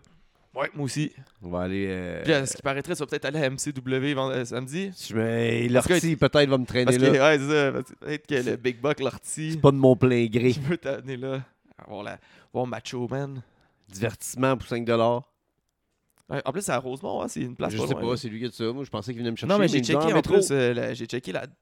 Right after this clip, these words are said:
Speaker 1: un moment donné, j'avais checké, c'était comme, parce que je connaissais pas, c'est une nouvelle fête, là, je sais
Speaker 2: Ouais,
Speaker 1: où.
Speaker 2: ouais.
Speaker 1: Puis quand j'ai vu comme l'adresse, j'étais comme, « Christ, il me semble que ça me, ça ressemble à être dans mon quartier. » Puis c'est, ouais, c'est vraiment pas loin. Fait que je,
Speaker 2: Yes.
Speaker 1: je sais même pas c'est où la salle, je, je la connais même pas.
Speaker 2: Oh.
Speaker 1: Fait que j'ai hâte de voir.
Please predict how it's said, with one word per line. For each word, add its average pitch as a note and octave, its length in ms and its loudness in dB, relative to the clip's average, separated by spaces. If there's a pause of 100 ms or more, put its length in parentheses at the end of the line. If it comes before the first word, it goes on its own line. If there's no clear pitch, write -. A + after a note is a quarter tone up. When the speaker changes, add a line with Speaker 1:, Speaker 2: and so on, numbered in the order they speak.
(200)
Speaker 1:
un F3+ 40 -12 (100)
moment A#2+ 140 -6
donné, F3 120 -4
j'avais C3 160 -4
checké, D#3+ 240 -6
c'était B2 180 -8
comme, - 140 -8
parce A#2+ 120 -12
que A2 80 -6
je - 60 -10
connaissais - 300 -8
pas, - 200 -4
c'est - 120 -10
une C3+ 40 -6
nouvelle B2+ 220 -4
fête, F#3+ 240 -6
là, F#3+ 100 -6
je E3+ 60 -10
sais B2 140 -8
Speaker 2:
Ouais, C3 60 -2
Speaker 1:
où. C3+ 80 2
Speaker 2:
ouais. C3+ 160 0 (300)
Speaker 1:
Puis B2 140 -14
quand C3 140 2
j'ai C3 100 -2
vu D3+ 160 -4
comme C3 180 -8
l'adresse, C#3+ 440 -8
j'étais A#2 120 -14
comme, « - 120 -20
Christ, - 180 -20
il - 40 -20
me - 20 -14
semble - 140 -12
que - 100 -14
ça - 40 -14
me, - 100 -20 (220)
ça - 140 -20
ressemble G#2+ 300 -12
à C#3+ 40 0
être C#3 60 -4
dans C#3+ 120 0
mon D3 100 -4
quartier. » E3+ 500 -8
Puis B2+ 160 -10
c'est, C3 140 -14
ouais, E3 80 -10
c'est - 100 -12
vraiment C#3+ 200 -6
pas D#3+ 100 -8
loin. F#3 200 -4
Fait A#2 120 -8
que - 60 -12
je, G#2 80 -8
Speaker 2:
Yes. - 260 -10 (260)
Speaker 1:
je - 100 -10
sais A#2+ 120 -6
même D3 100 -4
pas G3 120 0
c'est C3+ 120 -2
où D3+ 100 2
la B2+ 120 -2
salle, D3+ 240 -8
je, - 180 -20
je A2+ 60 -10
la A#2 60 -8
connais A#2+ 200 -6
même B2+ 140 -4
pas. D#3 200 -6 (440)
Speaker 2:
Oh. E2 600 -12 (380)
Speaker 1:
Fait B2+ 60 -10
que A2+ 40 -10
j'ai A#2 60 -4
hâte B2+ 80 -4
de C3 60 0
voir. C3 180 0